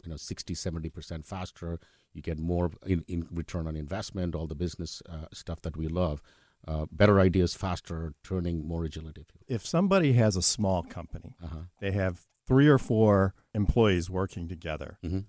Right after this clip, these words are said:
Speaker 2: Are there concepts from agility management, lean startup,
Speaker 1: Mm-hmm.
Speaker 2: that they can apply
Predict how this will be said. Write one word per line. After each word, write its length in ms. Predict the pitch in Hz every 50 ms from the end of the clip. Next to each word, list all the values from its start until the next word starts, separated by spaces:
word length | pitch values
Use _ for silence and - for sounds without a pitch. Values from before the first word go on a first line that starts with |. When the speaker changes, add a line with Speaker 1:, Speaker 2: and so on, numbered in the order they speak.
| _ _ _ _ _ _ _ _ _ _ _ _ -
Speaker 2:
Are 240 | 123 135 151 180
there 160 | 165 170 160 131
concepts 840 | - - - 123 123 131 135 - - 104 82 80 - - - -
from 680 | - - - 107 101 98 95 95 92 90 90 87 92 - -
agility 640 | 107 95 92 - 113 117 120 120 110 104 98 95 92 - -
management, 640 | 98 98 92 95 95 98 95 - 98 98 101 - - 107
lean 220 | 120 135 143 147
startup, 580 | - - - - 101 95 90 73 69 69 - _ -
Speaker 1:
Mm-hmm. 220 | 98 87 87 95 95
Speaker 2:
that 160 | 104 98 -
they 160 | 107 120 131
can 160 | - - 147
apply 600 | 123 - - - 101 90 87 82 82 82 87 -